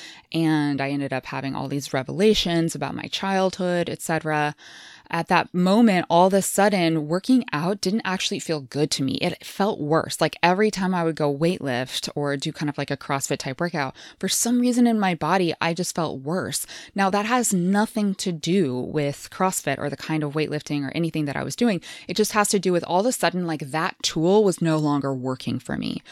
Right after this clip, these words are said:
So I was forced to find new tools. And this is very common when we hit a new threshold of our personal journey or evolution. Sometimes our old tools don't work anymore. So if you're falling into category one,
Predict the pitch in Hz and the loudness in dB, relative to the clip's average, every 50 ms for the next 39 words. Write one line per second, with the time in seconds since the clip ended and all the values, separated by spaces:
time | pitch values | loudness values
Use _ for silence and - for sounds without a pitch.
0 | - - - - - - - - - - - 226 226 226 233 - - - - - | -18 -18 -18 -18 -20 -14 -8 0 2 4 4 4 4 4 2 0 -2 -4 0 2
1 | 202 214 240 262 - - - 254 - - 226 208 202 190 196 180 165 160 160 156 | 4 4 4 2 2 0 -2 -4 -2 -2 0 0 2 2 2 0 0 0 -2 -2
2 | - - - - 156 143 98 - 175 - - 190 190 190 247 262 - 302 240 196 | -4 -6 -6 -4 -2 -2 -2 -4 -6 -6 -2 -2 2 2 2 2 2 0 -2 0
3 | 185 196 214 226 233 233 226 - - - 185 175 170 160 156 139 143 143 147 147 | 2 4 4 6 4 4 2 0 -4 -4 0 0 2 2 0 0 -2 -4 -4 -4
4 | 147 147 - - 277 - - 220 214 196 196 202 196 185 - - - - - 160 | -4 -4 -2 -2 -2 -2 0 0 0 2 2 0 0 -2 -4 -8 -10 -10 -2 0
5 | 170 170 170 - - - 175 - - - 175 175 185 - - - - - - - | 0 2 2 0 -4 -4 -4 -4 -4 -4 -4 -4 -6 -8 -14 -16 -18 -18 -16 -6
6 | - 180 180 185 180 - 214 208 - - 220 208 208 202 - 175 165 - 156 151 | -4 2 2 2 2 4 2 2 2 2 2 2 2 0 0 -4 -6 -4 -2 0
7 | 156 156 156 156 - 151 143 156 151 151 147 147 - 156 143 143 - - - - | 0 0 0 0 -2 -2 -2 -2 -2 -2 -2 -2 -2 -2 -2 -2 -4 -8 -16 -20
8 | - - - - _ - - 240 240 240 - 269 262 247 240 226 - - _ - | -20 -20 -20 -20 _ -2 0 2 2 2 4 4 4 4 4 2 2 0 _ 2
9 | 175 170 170 170 175 180 175 - - - 175 160 160 160 156 156 - - 160 143 | 4 6 6 6 4 2 0 -4 -8 -4 -2 0 2 0 0 -2 -2 -4 -2 -2
10 | 139 - 101 143 135 131 - - - - - - - - - - - 190 185 - | -2 -2 -4 -6 -8 -8 -8 -8 -8 -6 -6 -6 -6 -6 -4 2 4 4 4 4
11 | - - - - - - - - 214 202 - 202 214 240 277 320 339 330 - - | -2 -12 -16 -16 -18 -18 0 2 2 2 4 4 4 4 4 4 2 0 2 4
12 | 247 254 262 254 247 233 220 214 - 196 185 - - 185 180 185 175 175 170 170 | 4 4 6 4 4 4 2 2 0 -2 -4 -2 0 2 2 2 4 2 2 2
13 | 160 156 147 143 143 135 135 135 156 190 220 | 2 0 0 -2 -2 -2 0 0 2 2 0